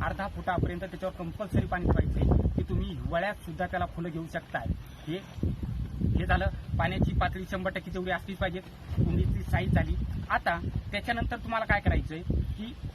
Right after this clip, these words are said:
रोपं लावल्याच्या नंतर आपल्या त्याला फर्टिलायझर म्हणजे खतं द्यायची आहेत आपल्याला. तर ते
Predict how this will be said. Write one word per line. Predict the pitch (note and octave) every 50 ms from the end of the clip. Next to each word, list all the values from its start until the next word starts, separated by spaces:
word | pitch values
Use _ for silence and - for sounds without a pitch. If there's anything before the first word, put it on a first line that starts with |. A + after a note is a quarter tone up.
| - - F3
रोपं | D#3 E3 D#3+ - D#3+
लावल्याच्या | G3 F#3+ F#3+ F#3+ G3 F#3+ F#3+ G3
नंतर | F#3+ F3+ G3 F#3
आपल्या | F3 - - C#3 C3+ - - - - - - -
त्याला | F#3+ F#3+ G#3 A3+ B3+ - - - - - - -
फर्टिलायझर | F#3 F3+ F#3 A#3 A3+ A3+ A3 G#3+ F#3+ E3+ F#3+ F#3+ - - - - - - - - - - -
म्हणजे | C#3+ C#3 E3+ F3 - -
खतं | E3+ - F#3+ F3
द्यायची | F3+ F#3 E3+ - E3
आहेत | D3 D3
आपल्याला. | B2+ - C3+ A#2+ C3 D#3+ D#3 -
तर | E3
ते | E3 - - E3 E3+ F3+